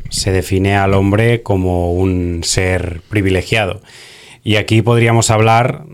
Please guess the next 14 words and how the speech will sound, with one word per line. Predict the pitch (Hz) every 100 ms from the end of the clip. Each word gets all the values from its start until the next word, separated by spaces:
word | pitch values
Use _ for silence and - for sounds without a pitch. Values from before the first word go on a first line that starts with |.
| 101
de | 98 95 92 90 87 85
estadísticas. | 85 - 92 107 - 110 - - - - -
Al | - -
final, | - 92 92 95 95 92 98 - - - - - - - -
todos | 123 113 107 101
los | 107 90
delitos, | 104 104 - 95 90 -
excepto | 107 - - 98 - 98 92
los | 90 -
que | 98
son | 101 95
de | 95
índole | 95 92 92
sexual, | - 90 - 104 98 95